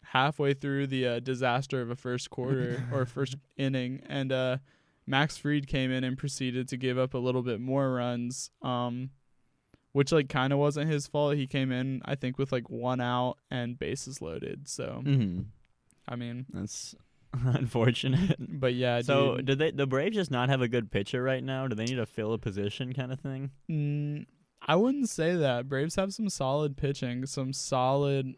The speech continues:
Speaker 1: um,
Speaker 2: 'Cause out of the Braves that I've watched, meaning last Monday and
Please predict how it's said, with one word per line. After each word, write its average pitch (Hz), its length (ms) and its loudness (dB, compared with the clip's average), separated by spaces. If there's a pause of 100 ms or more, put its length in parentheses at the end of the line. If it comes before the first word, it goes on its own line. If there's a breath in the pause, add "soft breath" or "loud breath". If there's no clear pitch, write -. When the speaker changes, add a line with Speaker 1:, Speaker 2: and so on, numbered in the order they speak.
(140)
Speaker 1:
um, 120 480 -2
Speaker 2:
'Cause 113 140 4
out 113 120 4
of 123 220 -2
the 117 60 2
Braves 110 400 2
that 110 100 2
I've 107 180 2
watched, 101 400 0
meaning 101 560 0
last 101 440 -4
Monday 101 680 -2
and 101 440 -2